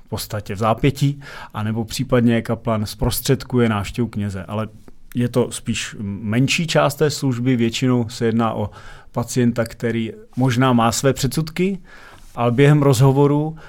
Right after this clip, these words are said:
zjišťuje, že prostě nikdo ho o ničem nepřesvědčuje, nikdo ho nikam netlačí a naopak ten, eh, přístup kaplana, který má být otevřený, empatický, spíše naslouchající, eh, tak, eh, tak mu postupně rozpouští tenhle ten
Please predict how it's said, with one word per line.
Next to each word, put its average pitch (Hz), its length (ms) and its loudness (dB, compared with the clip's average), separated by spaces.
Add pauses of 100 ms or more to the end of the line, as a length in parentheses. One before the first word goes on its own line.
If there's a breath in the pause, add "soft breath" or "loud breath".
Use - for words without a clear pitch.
(140)
zjišťuje, 135 760 2
že 127 260 2
prostě 123 600 0
nikdo 127 380 4
ho 123 120 4
o 120 60 2
ničem 120 340 2
nepřesvědčuje, 131 760 -2
nikdo 123 280 4
ho 120 60 4
nikam 113 320 0
netlačí 127 720 -4 (320 loud breath)
a 107 80 -6
naopak 117 480 -2
ten, 117 280 0
eh, 101 240 -8
přístup 127 460 -6
kaplana, 120 540 2
který 113 300 -4
má 107 200 0
být 101 260 -6 (300 loud breath)
otevřený, 120 640 2
empatický, 117 840 -2
spíše - 340 -4
naslouchající, 117 1080 -2
eh, 101 880 -8
tak, 107 280 -6
eh, 113 260 -8
tak 117 180 -4
mu 127 100 2
postupně 127 640 2
rozpouští 123 640 0
tenhle 110 260 0
ten 107 260 -4